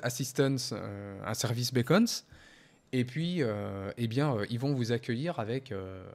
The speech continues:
avec pas mal de vaisseaux pirates. Ça peut aller jusqu'à dix, quinze, vingt vaisseaux pirates. Et, euh, si vous avez, euh, une,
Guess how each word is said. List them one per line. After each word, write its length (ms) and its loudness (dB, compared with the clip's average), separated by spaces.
avec 240 -8
pas 120 4
mal 180 6
de 80 2
vaisseaux 240 2
pirates. 300 0
Ça 80 -6
peut 100 0
aller 120 4
jusqu'à 280 0
dix, 680 -2
quinze, 400 2
vingt 440 4
vaisseaux 340 2
pirates. 520 0
Et, 220 2
euh, 300 -2
si 180 -6
vous 160 0
avez, 300 0
euh, 260 -2
une, 260 -4